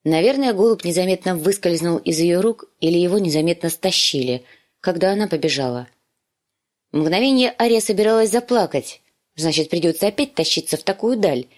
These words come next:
на мучную, чтобы поймать столь же упитанную птицу. Вдалеке над городом ударили колокола.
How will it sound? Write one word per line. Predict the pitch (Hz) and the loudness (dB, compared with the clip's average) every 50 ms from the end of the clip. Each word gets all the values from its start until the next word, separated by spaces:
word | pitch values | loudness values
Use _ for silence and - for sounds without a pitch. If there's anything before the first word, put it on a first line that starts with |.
| _ _ _ _ - | _ _ _ _ -4
на | - 170 | -2 0
мучную, | 208 233 226 - - 208 185 160 143 139 | 0 0 0 -2 -4 -2 -2 -2 -2 -2
чтобы | - - 165 165 160 | -2 -2 -2 -2 0
поймать | - 185 196 196 190 170 - | 0 0 0 0 -2 -4 -4
столь | - - 175 160 | -2 -2 -2 -2
же | 143 151 170 | 0 0 -2
упитанную | 185 180 - 196 - 151 156 165 170 | -2 0 -2 -2 -2 0 -2 -2 -4
птицу. | - - - 180 160 - - 131 123 - _ _ _ _ _ _ _ _ _ _ _ _ _ _ _ | -4 -4 -4 -4 -4 -4 -6 -8 -8 -10 _ _ _ _ _ _ _ _ _ _ _ _ _ _ _
Вдалеке | - - 165 160 147 147 143 - 160 156 | -8 -2 0 0 0 0 0 0 0 0
над | 151 135 139 | 0 -2 0
городом | 131 139 156 180 180 208 208 214 247 _ _ - | 0 0 0 0 0 -2 -4 -4 -8 _ _ -6
ударили | 185 180 143 156 151 151 156 147 156 | -6 -2 -2 0 0 0 0 -2 -2
колокола. | 156 - 160 156 151 156 - 160 156 143 127 131 | -2 -2 -2 -2 -2 -2 -4 -4 -2 -2 -4 -6